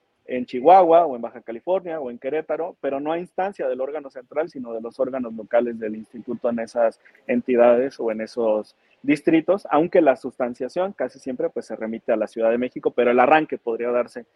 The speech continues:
en diversos lugares de la, de la República, Julio.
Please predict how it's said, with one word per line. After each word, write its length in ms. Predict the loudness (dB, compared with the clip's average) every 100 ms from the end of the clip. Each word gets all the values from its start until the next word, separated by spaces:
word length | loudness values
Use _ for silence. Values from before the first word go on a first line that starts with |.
| _ _
en 400 | -14 -10 -10 -12 -14
diversos 800 | -10 0 4 4 4 2 2 0
lugares 400 | -2 0 0 0
de 80 | -2
la, 320 | -4 -6 -10 _
de 100 | -8
la 140 | -6 -6
República, 480 | -8 -8 -8 -10 -12
Julio. 220 | -12